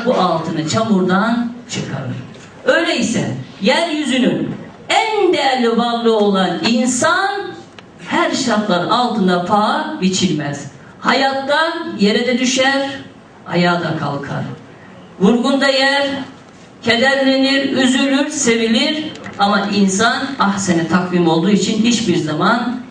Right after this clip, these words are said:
paha biçilmez. Peki bu kadar kıymetli varlığa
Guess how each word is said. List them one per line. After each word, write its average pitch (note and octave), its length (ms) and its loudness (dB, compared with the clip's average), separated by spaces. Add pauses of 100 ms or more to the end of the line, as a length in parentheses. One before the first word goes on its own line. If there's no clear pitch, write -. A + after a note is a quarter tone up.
paha F3+ 460 0 (120)
biçilmez. C#3 720 -4 (1040)
Peki C#4 500 0 (160)
bu G4+ 180 4
kadar E4+ 360 4
kıymetli D#4 640 0
varlığa B3 640 2